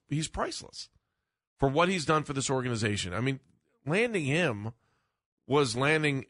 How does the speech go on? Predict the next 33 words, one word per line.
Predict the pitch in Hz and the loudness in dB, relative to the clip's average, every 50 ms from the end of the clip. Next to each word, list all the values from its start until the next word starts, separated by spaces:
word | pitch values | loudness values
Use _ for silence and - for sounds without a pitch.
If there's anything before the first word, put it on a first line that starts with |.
| - | -8
uh, | 85 78 - 64 69 - _ _ _ _ _ _ _ _ _ _ - | -8 -8 -8 -8 -16 -20 _ _ _ _ _ _ _ _ _ _ -4
when | 123 135 135 | -2 0 0
they | 131 123 | 0 0
got | 107 92 131 143 175 202 180 | 0 2 4 4 4 4 2
him | 123 95 87 85 98 117 - _ _ _ _ | 0 -2 -6 -8 -10 -14 -16 _ _ _ _
in, | - 117 117 117 120 | -4 -2 -2 -2 -2
what, | 113 104 87 - | -2 -4 -4 -6
twenty | - - 135 127 120 113 | -6 -4 -4 -2 -2 -2
thirteen, | - 127 113 107 - - 160 175 165 131 117 120 123 - _ _ _ _ _ _ _ _ _ _ _ - | -2 -2 -4 -2 -2 -4 -2 -2 -2 -2 -4 -6 -8 -10 _ _ _ _ _ _ _ _ _ _ _ -2
was | 117 127 147 147 123 143 | 2 4 4 4 4 2
as | 135 110 | 0 0
big | 95 127 139 156 151 156 | 2 2 4 4 4 2
as | 135 110 | -2 0
landing | 135 139 143 139 135 131 - | 0 0 2 2 0 0 0
any | 127 135 156 165 | 0 2 2 2
free | 151 - - 147 143 139 | 0 0 -2 0 2 2
agent | 127 127 127 117 131 120 | 2 2 2 0 0 -2
that | - 127 117 | 0 0 0
any | 117 120 120 117 | 0 0 -2 -2
team | - - 127 117 113 110 | -2 0 0 0 0 2
has | 110 113 107 104 92 - - _ _ _ _ _ - | 0 0 0 -2 -4 -8 -16 _ _ _ _ _ -2
ever | 113 127 143 139 | -2 0 0 -2
landed | 117 107 98 95 92 90 95 92 95 98 - _ _ _ _ _ _ _ _ _ - | -4 -4 -6 -8 -8 -8 -8 -10 -10 -12 -20 _ _ _ _ _ _ _ _ _ 0
in | 123 131 127 | 0 2 2
Northeast | 123 117 113 - 123 117 - - | 2 0 0 0 0 -2 0 2
Ohio, | 113 104 107 107 104 107 113 117 | 2 4 4 4 4 2 0 0
except | 104 - - 107 95 - | -2 -2 -2 -2 -2 -4
for | - 101 98 98 95 82 | -6 -6 -4 -4 -4 -4
LeBron, | 90 104 98 110 123 117 95 90 95 | -4 -4 0 2 2 2 2 -2 -6
when | 101 98 98 92 | -8 -8 -8 -8
LeBron | 101 95 101 101 98 98 95 | -8 -6 -4 -4 -4 -6 -6
came | - 107 101 107 | -6 -4 -2 0
back, | 127 101 - - | 0 0 -2 -2